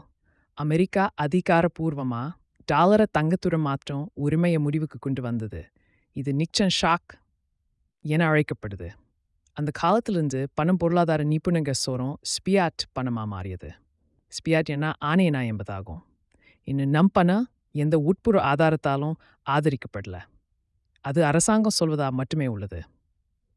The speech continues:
நாம ஏதோ ஒன்றா ஆதரிக்கப்படும் பணத்திலிருந்து யாரோ ஒருவரா ஆதரிக்கப்படும் பணத்துக்கு மாறிவிட்டோம். செக்ஷன் த்ரீ. நம்முடைய பணத்தில் என்ன தவறு? மக்க விலை உயர்வியை கேட்டாட்டா,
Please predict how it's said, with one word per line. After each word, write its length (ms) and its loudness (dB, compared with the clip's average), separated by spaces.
நாம 340 2
ஏதோ 260 6
ஒன்றா 340 2
ஆதரிக்கப்படும் 720 0
பணத்திலிருந்து 640 -2
யாரோ 400 0
ஒருவரா 380 0
ஆதரிக்கப்படும் 720 -2
பணத்துக்கு 400 -8
மாறிவிட்டோம். 520 -8
செக்ஷன் 720 -2
த்ரீ. 300 -6
நம்முடைய 460 4
பணத்தில் 460 0
என்ன 220 -2
தவறு? 460 -10
மக்க 300 0
விலை 300 4
உயர்வியை 440 0
கேட்டாட்டா, 540 -8